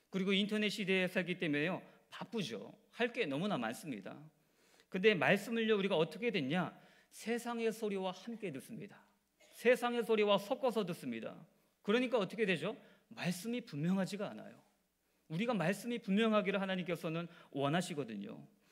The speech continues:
그러나 광야는 어떤 곳입니까? 하나님의 말씀이 집중되는 곳입니다.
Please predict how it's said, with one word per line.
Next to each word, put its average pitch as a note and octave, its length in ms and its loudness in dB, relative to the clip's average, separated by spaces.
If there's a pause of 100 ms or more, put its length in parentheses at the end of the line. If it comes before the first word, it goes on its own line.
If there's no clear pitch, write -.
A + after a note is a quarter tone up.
(200)
그러나 F3 320 4
광야는 F3 540 0
어떤 D#3 260 -2
곳입니까? D#3 600 -4 (400)
하나님의 G3 560 -2
말씀이 D#3+ 720 0
집중되는 C#3 540 -4
곳입니다. G#2+ 560 -10